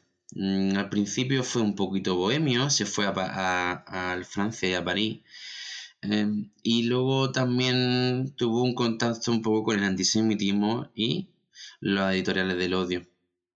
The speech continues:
Es impresionante cómo esta persona se adaptó al tiempo que vivía, al fin y al cabo.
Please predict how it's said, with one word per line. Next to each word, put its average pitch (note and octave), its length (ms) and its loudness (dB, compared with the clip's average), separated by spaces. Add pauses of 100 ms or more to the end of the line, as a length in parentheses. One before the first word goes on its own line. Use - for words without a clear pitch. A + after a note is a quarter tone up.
(1000)
Es A2 60 2
impresionante G#2+ 680 2
cómo G#2 340 4
esta G#2 560 0
persona B2+ 380 2
se B2 120 0
adaptó A2 360 0
al F2+ 160 -2
tiempo F2+ 280 0
que F2+ 80 2
vivía, E2+ 320 -2 (800)
al - 140 -4
fin F#2+ 160 -2
y F2+ 40 -2
al E2+ 120 -2
cabo. E2 280 -4